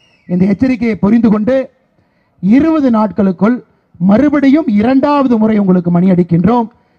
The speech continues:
பெட்ரோல் டீசல் விலையை குறைங்கள். நீங்க சொன்னது அது, நீங்க செய்யல. அஞ்சு ரூபா, நாலு ரூபாயா சொன்னீங்க, ஆனா குறைச்சது மூன்று ரூபா. அதுக்கு பொதுமக்கள் கேட்டா நேரம் சொன்னமா, காலம் சொன்னமான்னு கேட்டீங்க.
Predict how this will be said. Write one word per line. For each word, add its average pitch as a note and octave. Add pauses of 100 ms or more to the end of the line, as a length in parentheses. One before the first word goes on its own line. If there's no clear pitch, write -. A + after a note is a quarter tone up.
(100)
பெட்ரோல் B3
டீசல் G#3
விலையை F3+
குறைங்கள். C4 (320)
நீங்க F#3
சொன்னது C4
அது, B3 (240)
நீங்க F#3 (140)
செய்யல. C#4 (320)
அஞ்சு A#3+
ரூபா, C#4
நாலு A3
ரூபாயா A3
சொன்னீங்க, C4 (320)
ஆனா F#3+
குறைச்சது A#3+
மூன்று B3+
ரூபா. C4 (360)
அதுக்கு G3+
பொதுமக்கள் B3+
கேட்டா A3 (280)
நேரம் C4
சொன்னமா, A3+
காலம் A#3
சொன்னமான்னு A3+
கேட்டீங்க. A3